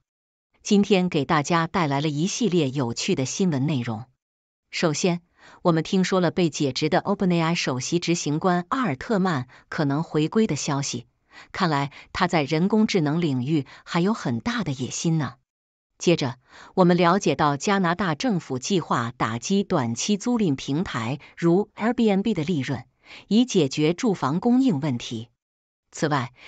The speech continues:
加拿大财政部长弗里兰德将在秋季财政更新中重点关注住房和可负担性问题，希望能缓解加拿大人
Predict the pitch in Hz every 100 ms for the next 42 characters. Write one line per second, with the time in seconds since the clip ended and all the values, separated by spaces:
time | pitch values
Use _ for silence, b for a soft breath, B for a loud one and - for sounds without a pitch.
0 | B - 247 247 196 254 190 - 151 170
1 | 196 175 190 131 117 117 - 180 175 131
2 | 123 190 147 127 139 B - 208 180 185
3 | 143 - 208 196 202 135 B B - -
4 | 147 - 143 160 190 190 214 208 202 196
5 | B - 285 202 165 131 131 202 208 214
6 | 175 165 196 135 123 123 160 - 156 -
7 | 135 113 202 175 208 220 190 139 135 117
8 | 123 117 - B B B - 202 180 151
9 | 147 185 - 139 156 202 131 110 - 190
10 | 160 170 208 135 123 120